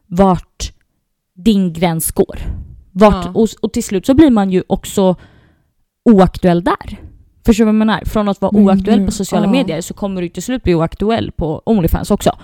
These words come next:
Speaker 2: Ja.
Speaker 1: När du har visat allting så
Speaker 2: Irrelevant,
Speaker 1: finns det ju inget
Speaker 2: liksom.
Speaker 1: mer att se.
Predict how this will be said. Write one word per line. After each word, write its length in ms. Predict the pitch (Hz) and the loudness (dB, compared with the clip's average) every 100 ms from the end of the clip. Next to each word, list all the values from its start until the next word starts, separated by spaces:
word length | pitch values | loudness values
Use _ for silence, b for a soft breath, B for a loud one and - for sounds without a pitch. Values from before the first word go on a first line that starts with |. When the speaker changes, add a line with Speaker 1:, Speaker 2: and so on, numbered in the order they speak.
| B | B
Speaker 2:
Ja. 260 | 208 190 180 | 0 2 4
Speaker 1:
När 60 | 233 | 6
du 40 | |
har 80 | 226 | 6
visat 360 | 214 196 269 240 | 4 0 -2 -2
allting 200 | 208 190 | 0 2
så 40 | |
Speaker 2:
Irrelevant, 260 | 185 196 208 | 2 0 0
Speaker 1:
finns 140 | 190 | -2
det 60 | - | -2
ju 40 | |
inget 80 | 185 | -2
Speaker 2:
liksom. 100 | 180 | 0
Speaker 1:
mer 140 | 175 170 | 0 0
att 80 | |
se. 100 | - | 0